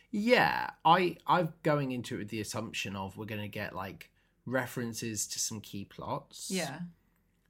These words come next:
Speaker 1: But we're also going to get, like, lots of one-liners or, you know, just moments from Friends, the show,
Speaker 2: Mm-hmm.
Speaker 1: on stage. So I've seen, for instance, in, in, like, the press stills,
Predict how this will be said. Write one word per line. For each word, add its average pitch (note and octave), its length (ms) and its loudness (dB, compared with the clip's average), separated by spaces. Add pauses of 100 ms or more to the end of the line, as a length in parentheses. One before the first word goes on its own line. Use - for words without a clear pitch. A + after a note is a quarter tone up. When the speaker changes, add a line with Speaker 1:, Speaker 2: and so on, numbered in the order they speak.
Speaker 1:
But B2 140 0
we're B2 200 -2
also A#2 440 -4
going A2 380 -6
to - 80 -10
get, G#2+ 180 -6
like, F#2+ 160 -6
lots - 320 -8
of G#2 160 -10
one-liners G#2+ 1200 -6
or, G2 240 -6 (300)
you D#3 60 0
know, C#3+ 100 2
just D3 280 -2 (140)
moments C3 760 -2
from A2+ 240 -6
Friends, A2+ 540 -2
the G#2+ 100 -6
show, A#2+ 720 0 (180)
Speaker 2:
Mm-hmm. F#3 380 -2 (1080)
Speaker 1:
on A2+ 180 -4
stage. G#2 400 -2
So B2 120 2
I've C3 120 0
seen, C3 360 4 (100)
for A#2+ 180 -6
instance, G#2+ 420 -6
in, G#2 180 -6
in, G#2 140 -6
like, F#2+ 220 -6
the - 60 -16
press - 360 -10
stills, - 680 -8